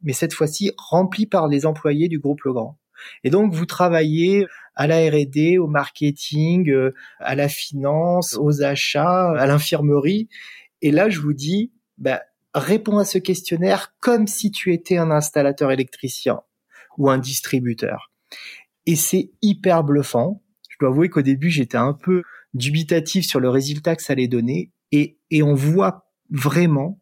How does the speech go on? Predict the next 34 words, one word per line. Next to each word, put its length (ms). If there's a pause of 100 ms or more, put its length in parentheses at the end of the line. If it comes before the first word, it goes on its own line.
très 180
clairement, 600 (380)
les 300
endroits 360
où 140
on 120
a 60
une 140
vision 420 (240)
clairement 440
empathique. 640 (200)
Et 80
pour 200
tout 140
vous 160
dire, 320 (160)
on 140
a, 180
nous, 360
une 280 (380)
symétrie 680
des 200
attentions 500
qui 280
est 100 (560)
presque 400
parfaite. 640
On 160
est, 160
euh, 240
sur 300
tous 180
les 160
points 480